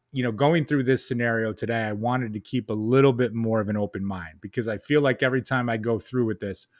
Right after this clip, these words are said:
I am either going with a cornerback or a wide receiver with the first round pick.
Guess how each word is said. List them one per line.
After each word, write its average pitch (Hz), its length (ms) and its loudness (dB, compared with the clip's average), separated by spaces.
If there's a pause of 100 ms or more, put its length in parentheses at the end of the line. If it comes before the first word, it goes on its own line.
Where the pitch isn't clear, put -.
(380)
I 131 120 4
am 139 160 6
either 131 240 4
going 123 340 0
with 110 180 -2
a 104 140 -4
cornerback 160 680 4 (360)
or 135 180 6
a 120 80 4
wide 120 320 4
receiver 110 460 0
with 101 220 -4
the 101 80 -8
first - 380 -6
round 104 260 -4
pick. 104 280 -2